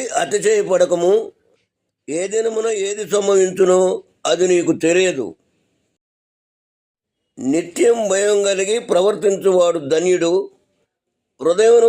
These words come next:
కఠినపరుచుకొనువాడు కీడులో పడును. ఎవని మనసు నీ మీద ఆనుకొన్నో వాని నీవు పూర్ణశాంతి గలవానిగా కాపాడదు,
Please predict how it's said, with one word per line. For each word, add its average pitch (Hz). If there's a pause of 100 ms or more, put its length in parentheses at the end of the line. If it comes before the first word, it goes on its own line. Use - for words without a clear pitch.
కఠినపరుచుకొనువాడు 202 (520)
కీడులో 208 (100)
పడును. 143 (2250)
ఎవని 208
మనసు 214
నీ 208
మీద 220 (160)
ఆనుకొన్నో 202 (680)
వాని 190
నీవు 208 (140)
పూర్ణశాంతి 202
గలవానిగా 190 (220)
కాపాడదు, 156